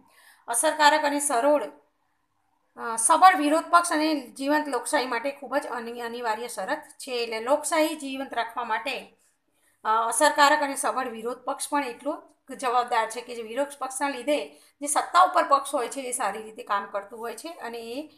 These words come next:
એ લોકશાહીની, અ, ખૂબ જ અનિવાર્ય શરત ગણવામાં આવી છે. લોકશાહી એક રથ છે,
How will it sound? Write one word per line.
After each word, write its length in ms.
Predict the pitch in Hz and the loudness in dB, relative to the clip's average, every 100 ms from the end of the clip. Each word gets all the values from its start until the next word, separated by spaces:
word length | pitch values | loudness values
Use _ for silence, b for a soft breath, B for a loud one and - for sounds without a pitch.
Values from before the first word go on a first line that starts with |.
| B _ - | B _ -14
એ 120 | 233 | -12
લોકશાહીની, 680 | 220 202 - 233 220 220 277 | -10 -10 -10 -10 -10 -10 -14
અ, 400 | 285 - 233 214 | -14 -16 -14 -14
ખૂબ 260 | - 233 254 | -14 -10 -8
જ 80 | 240 | -8
અનિવાર્ય 480 | 214 220 208 277 302 | -8 -8 -6 -6 -10
શરત 340 | - 226 202 | -6 -4 -4
ગણવામાં 460 | 196 196 190 185 180 | -6 -8 -8 -8 -10
આવી 180 | 175 | -12
છે. 340 | 170 - 170 - B B B B | -18 -18 -18 -20 B B B B
લોકશાહી 560 | 269 311 311 339 330 311 | 4 4 6 2 2 0
એક 120 | 294 | 0
રથ 280 | 277 233 240 | 0 0 -4
છે, 440 | 233 226 175 - | -12 -10 -12 -14